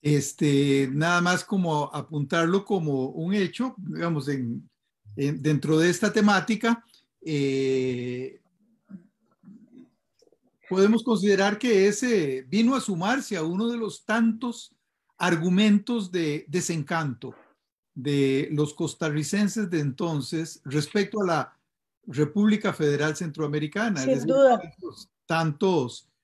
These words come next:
Speaker 1: eh, fallos, eh, o fallonazos más bien, en los cuales, eh, en una larga lista,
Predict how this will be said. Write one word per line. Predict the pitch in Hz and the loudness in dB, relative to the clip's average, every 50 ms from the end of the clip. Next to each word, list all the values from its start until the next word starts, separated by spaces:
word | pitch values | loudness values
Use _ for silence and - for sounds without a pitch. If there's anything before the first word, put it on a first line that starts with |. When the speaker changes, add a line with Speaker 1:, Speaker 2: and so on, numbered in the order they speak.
| _ _ _ _ - | _ _ _ _ -12
Speaker 1:
eh, | - 131 127 127 123 123 120 120 120 117 117 117 117 117 117 113 113 117 117 - | -6 -4 -2 -2 -2 -2 -2 -2 -2 -2 -4 -4 -4 -4 -4 -2 -4 -4 -6 -6
fallos, | - 190 190 202 214 196 156 147 135 127 - - - - _ _ _ _ _ _ _ _ - | -4 0 2 2 2 2 2 0 -2 -2 -6 -12 -18 -20 _ _ _ _ _ _ _ _ -8
eh, | 143 135 131 135 - | -4 -2 -2 -2 -2
o | 160 147 | -4 -8
fallonazos | - - 135 131 120 131 123 135 147 180 220 233 - - 143 135 123 | -8 -8 -12 -10 -6 -4 -2 0 2 2 2 2 0 0 -4 -4 -2
más | 139 143 143 135 | -2 -2 -2 -2
bien, | 139 139 127 127 123 120 110 120 - _ | -2 -2 0 0 -2 -4 -6 -8 -12 _
en | - 143 135 | -6 -6 -4
los | 135 139 135 - | -4 -4 -6 -8
cuales, | - - 175 175 170 160 151 143 147 151 170 185 - - - _ _ _ _ _ _ _ _ _ _ - | -6 -4 -2 0 2 2 0 0 0 0 -2 -2 -6 -10 -18 _ _ _ _ _ _ _ _ _ _ -10
eh, | 135 127 123 120 120 117 117 113 113 113 113 110 110 110 110 110 110 110 107 110 110 113 - - | -6 -4 -2 -2 0 0 0 0 -2 -2 -2 -4 -4 -4 -6 -6 -6 -6 -6 -6 -8 -10 -12 -14
en | - 104 107 123 | -14 -10 -6 -4
una | 135 139 147 156 | -2 0 0 0
larga | 156 156 160 156 156 170 | 2 2 0 0 0 0
lista, | 165 170 170 147 120 - - 170 160 165 - | 0 0 0 -2 -4 -6 -6 -8 -8 -8 -8